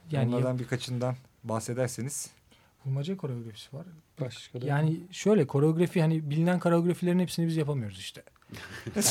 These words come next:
Speaker 2: Tamam.
Speaker 1: yetmiş bin kişiyle oraya İstanbul Büyükşehir Belediyespor yazabilmek <laughs> şansımız yok. Yaptığımız hani en organize koreografi bulmaca koreografisiydi. O da bilmiyorum, çok fazla da anlaşılmadı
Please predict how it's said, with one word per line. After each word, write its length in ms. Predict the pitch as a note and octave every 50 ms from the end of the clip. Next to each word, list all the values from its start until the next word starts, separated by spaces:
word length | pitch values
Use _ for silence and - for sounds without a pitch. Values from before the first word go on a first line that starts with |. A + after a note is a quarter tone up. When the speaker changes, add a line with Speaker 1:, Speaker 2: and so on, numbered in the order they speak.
| A#2 B2 C3
Speaker 2:
Tamam. 100 | - -
Speaker 1:
yetmiş 400 | D#3+ E3 - - E3+ D#3 - D#3
bin 140 | E3 D#3+ D3
kişiyle 340 | C#3 C3 - D#3+ D3+ D3
oraya 240 | D3 D3 D3 D3 C#3+
İstanbul 460 | C#3+ C#3 - - D3+ C#3+ C#3+ C#3+ C#3+
Büyükşehir 360 | C#3+ D3 C3+ - - D3 C#3 C#3
Belediyespor 580 | C#3+ C#3+ C#3+ C#3+ D3 C#3 - - D3 D3 C#3+
yazabilmek 580 | C#3 C#3+ C#3 C#3+ C#3+ C#3+ C#3+ D#3+ F#3 G#3 B3 - - -
<laughs> 80 | -
şansımız 500 | - D3+ D3 C#3+ C3 D#3+ E3+ G#3 A#3 A#3
yok. 140 | A3+ D3+ C3 - - - - - - - - - - -
Yaptığımız 560 | C#3+ C#3+ D3+ D3 - - G3+ G#3+ A3 G#3 F#3+
hani 160 | F#3+ F3 F3
en 140 | F3 F#3 G3+
organize 420 | F#3+ F3 D#3+ D3+ D#3 D3+ D3 D3+ C#3
koreografi 560 | D3+ D3 D3 C#3+ C#3+ D#3 D3+ - C4+ C4 A#3+
bulmaca 400 | G3+ G3 G#3 G#3 G#3 G3+ A3 G#3+
koreografisiydi. 580 | - E3+ C#3+ C3+ C3 C3 B2+ - - G3+ A3 B3+
O 100 | B3 A#3
da 200 | A#3 A#3+ A#3 - _ _ _ - - - - _ _ _ _ _ -
bilmiyorum, 280 | G3 A#3+ C#4 C4+ G#3 D3+
çok 200 | - F#3 F#3+ F#3+
fazla 300 | - G#3+ G#3+ G#3 A3 G#3+
da 180 | A3+ A3 - -
anlaşılmadı 680 | - F3+ F#3 G3 F#3+ G3 - A#3+ A#3 G3+ D3+ C3+ C3